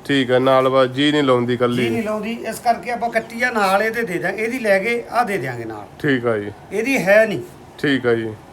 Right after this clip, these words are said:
Speaker 2: ਹਾਂ, ਇਹਦੀ ਨਹੀਂ ਕਹਿ ਦੇਣਾ ਵੀ ਆਹ ਇੰਨੇ ਕੁ ਟਾਈਮ ਦੀ ਹੈ ਤੇ ਆਹ ਹੈ।
Speaker 1: ਹਾਂਜੀ।
Speaker 2: ਕਿਲੋ ਖੰਡ, ਡੇਢ ਕਿਲੋ ਦੁੱਧ ਦਿੰਦੀ ਹੈ ਜਦੋਂ ਮਰਜ਼ੀ ਚੋ ਲਓ।
Speaker 1: ਠੀਕ ਆ ਜੀ, ਯਾਨੀ
Speaker 2: ਥਣਾਂ ਦੀ ਪੋਲੀ ਓਕੇ ਹੈ, ਗਾਰੰਟੀ ਹੈ।
Speaker 1: ਯਾਨੀ ਕਿਲੋ ਕੁ ਬਾਈ ਕਹਿੰਦਾ ਦੁੱਧ ਆ, ਥਾਣ ਪ੍ਰੋਪਰ ਓਕੇ, ਚਵਾਈ ਬੋਲੀ ਆ ਜੀ।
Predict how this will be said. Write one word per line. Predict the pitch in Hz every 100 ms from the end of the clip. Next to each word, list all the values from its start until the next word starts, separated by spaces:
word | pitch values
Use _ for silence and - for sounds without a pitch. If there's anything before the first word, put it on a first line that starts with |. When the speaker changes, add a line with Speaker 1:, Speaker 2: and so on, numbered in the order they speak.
| -
Speaker 2:
ਹਾਂ, | 135 131 123 160
ਇਹਦੀ | 196 214
ਨਹੀਂ | 220
ਕਹਿ | 220 214
ਦੇਣਾ | 214 214
ਵੀ | 214
ਆਹ | 208
ਇੰਨੇ | 202 202 208
ਕੁ |
ਟਾਈਮ | 208 196 190
ਦੀ | 185 190
ਹੈ |
ਤੇ | 190 185
ਆਹ | 190 196
ਹੈ। | 185 - - - 123
Speaker 1:
ਹਾਂਜੀ। | 123
Speaker 2:
ਕਿਲੋ | 226
ਖੰਡ, | 190 202 202
ਡੇਢ | 175 208
ਕਿਲੋ | 208 214 196
ਦੁੱਧ | 180 185
ਦਿੰਦੀ | 190 175 147 185
ਹੈ | 190
ਜਦੋਂ | 156 170
ਮਰਜ਼ੀ | 165 147 135
ਚੋ | 175 175
ਲਓ। | 170 156 - -
Speaker 1:
ਠੀਕ | 135 131
ਆ | 131
ਜੀ, |
ਯਾਨੀ | 143 -
Speaker 2:
ਥਣਾਂ | 226
ਦੀ | 226
ਪੋਲੀ | 202 202 190
ਓਕੇ | 180 131 - 127
ਹੈ, | 113
ਗਾਰੰਟੀ | 139 - 127
ਹੈ। | 113
Speaker 1:
ਯਾਨੀ | 139 156
ਕਿਲੋ | 156 151 151 151
ਕੁ | 147
ਬਾਈ | 151 156
ਕਹਿੰਦਾ | 156 165
ਦੁੱਧ | 147 127 131 143
ਆ, | 160 170 - - - -
ਥਾਣ | 143 147 156
ਪ੍ਰੋਪਰ | 165 170 170 170
ਓਕੇ, | 156 170
ਚਵਾਈ | 165 170 165 165
ਬੋਲੀ | 131 123 120 131
ਆ | 120
ਜੀ। | 110